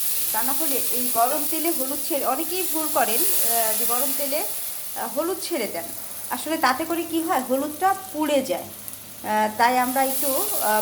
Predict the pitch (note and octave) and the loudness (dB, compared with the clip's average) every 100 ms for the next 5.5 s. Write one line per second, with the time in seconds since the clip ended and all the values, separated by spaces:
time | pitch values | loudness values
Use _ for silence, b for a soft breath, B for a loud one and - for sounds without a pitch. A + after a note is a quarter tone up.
0 | G#3+ A#3+ C4 B3+ B3 - C4+ C4 A3+ G#3+ | 4 2 4 2 2 0 0 2 0 -2
1 | - G4+ - A#3+ B3+ C4+ A#3 C4+ - - | -4 -6 -4 -4 0 0 0 -2 -4 -8
2 | B B - G#3+ G#3 G#3 G3+ - - A3 | B B -2 4 6 6 4 0 -8 -10
3 | - A#3 A#3 A3+ C#4 C#4+ D4 D4 G#4+ C#4 | -8 -6 -4 0 0 -2 -4 -4 0 2
4 | G#3+ A#3+ A#3+ F#4+ F#4+ C4+ F4 G#4 A#3+ C4+ | 2 0 -4 -4 -4 -6 -6 -4 4 6
5 | C4+ C4+ F4 - | 6 0 -4 -4